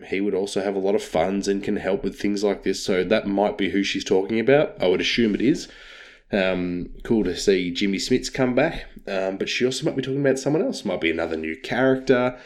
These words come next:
Um, it might be somebody else that we know. I don't know who,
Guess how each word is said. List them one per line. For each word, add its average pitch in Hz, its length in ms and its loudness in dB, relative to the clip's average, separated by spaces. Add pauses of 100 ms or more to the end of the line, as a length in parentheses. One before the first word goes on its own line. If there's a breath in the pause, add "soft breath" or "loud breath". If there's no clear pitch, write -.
(460 loud breath)
Um, 85 360 -2
it 85 80 -2
might 90 220 -2
be 87 100 -4
somebody 85 440 -4
else 127 260 0
that - 140 6
we 120 140 0
know. 120 440 2
I 110 80 -4
don't 120 260 -2
know 165 420 0 (340)
who, 117 560 0